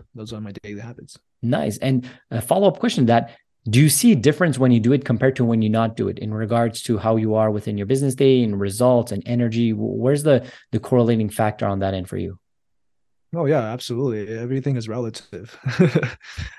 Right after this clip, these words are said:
Speaker 1: Um, when I don't, especially when I don't exercise, I just feel sluggish. I don't
Speaker 2: Mm-hmm.
Speaker 1: feel as energetic. I don't feel as positive, you know? And I, I, I don't feel like the f-, uh, the,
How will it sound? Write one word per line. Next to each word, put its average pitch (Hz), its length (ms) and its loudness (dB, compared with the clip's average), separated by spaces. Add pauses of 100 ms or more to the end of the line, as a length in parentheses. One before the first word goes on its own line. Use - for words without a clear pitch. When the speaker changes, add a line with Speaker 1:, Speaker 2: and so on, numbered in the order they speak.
(180)
Speaker 1:
Um, 127 480 -4 (160)
when 139 180 0
I 143 80 4
don't, 156 260 4
especially 170 440 2 (100)
when 131 160 -2
I 131 100 -4
don't 127 200 -6
exercise, 110 760 -10
I 127 80 -8
just 139 220 -8
feel 143 180 -4
sluggish. 113 760 -10
I - 40 -10
don't 139 140 -4
Speaker 2:
Mm-hmm. 95 140 -8
Speaker 1:
feel 127 180 -2
as 113 240 -6
energetic. 110 640 -8
I 123 80 -12
don't 127 200 -8 (100)
feel 127 260 -4
as 110 180 -8
positive, 117 720 -10 (200)
you 113 100 -12
know? 104 300 -12 (500)
And 113 420 -12 (160)
I, 110 60 -8
I, - 20 -8
I 123 260 -6
don't 131 140 -4
feel 127 260 -2
like 113 440 -6
the 135 140 -6
f-, - 240 -16 (100)
uh, 147 200 -16 (220)
the, 135 260 -14